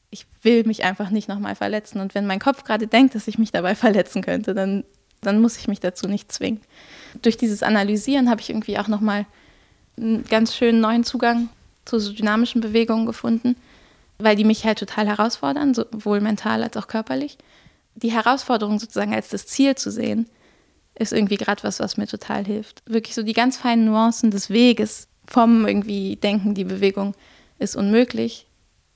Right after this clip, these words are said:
hin dazu, dass man sie dann irgendwann vielleicht doch schafft oder zumindest die Bewegung versteht oder sowas. Und das halt irgendwie so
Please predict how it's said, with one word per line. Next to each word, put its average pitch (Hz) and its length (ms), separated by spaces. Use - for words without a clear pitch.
hin 208 320
dazu, 202 300
dass 196 180
man 202 140
sie 196 60
dann 202 160
irgendwann 202 240
vielleicht - 300
doch 214 120
schafft - 360
oder - 180
zumindest 214 400
die 196 60
Bewegung 190 340
versteht 226 500
oder 208 160
sowas. 214 320
Und 196 140
das 233 160
halt 214 140
irgendwie 202 260
so 202 220